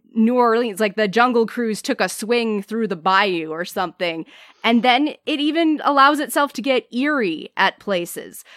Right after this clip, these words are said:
So it's just a fun track that, um, on its loop hits a lot of different emotional notes and definitely uh, stands out as unique against, uh, some of its other lineup, like the,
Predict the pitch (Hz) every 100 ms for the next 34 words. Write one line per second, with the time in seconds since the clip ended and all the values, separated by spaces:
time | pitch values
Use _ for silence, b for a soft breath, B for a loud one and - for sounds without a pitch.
0 | B - 311 285 - 359 539 523 302 294
1 | 294 220 262 254 226 202 - - _ _
2 | _ _ 214 214 202 - 240 262 247 214
3 | 247 294 262 233 262 - - 226 226 220
4 | 196 214 214 247 226 214 208 214 220 208
5 | 190 185 185 220 - 190 196 240 233 220
6 | 208 b b b - 196 180 - 285 320
7 | 285 262 240 196 226 214 214 269 - 208
8 | 196 190 185 - - 190 190 208 202 196
9 | 196 190 - - - 196 190 196 190 185
10 | 185 139 202 233 277 202 151 151 175 160
11 | - 180 156